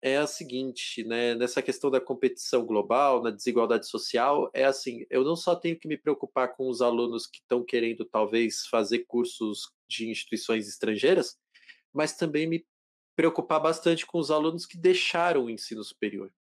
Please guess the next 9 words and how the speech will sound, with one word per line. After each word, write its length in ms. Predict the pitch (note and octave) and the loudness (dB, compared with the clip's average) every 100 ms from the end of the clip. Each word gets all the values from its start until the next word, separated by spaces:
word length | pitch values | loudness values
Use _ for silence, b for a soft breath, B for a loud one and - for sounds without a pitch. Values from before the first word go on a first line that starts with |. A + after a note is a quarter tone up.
| _ | _
Então, 300 | - - B2 | -18 -10 -4
talvez 560 | C3 B2+ A#2 D3 E3 C3+ | 0 2 4 4 4 0
as 120 | B2 | -4
instituições 760 | C3 - - B2 - D3 D3 A#2+ | -6 -8 -8 -8 -2 -2 -2 -4
aqui, 240 | A2+ C#3+ | -6 -8
especialmente 800 | B2+ - F3 G3 E3 D3 D#3 D#3+ | -6 2 4 4 0 -2 -4 -2
as 80 | C3+ | -2
instituições, 720 | C3 - B2+ - B2+ B2 - _ _ _ _ - | -4 -6 -6 -2 -2 -2 -8 _ _ _ _ -4
é, 220 | A#2 | -2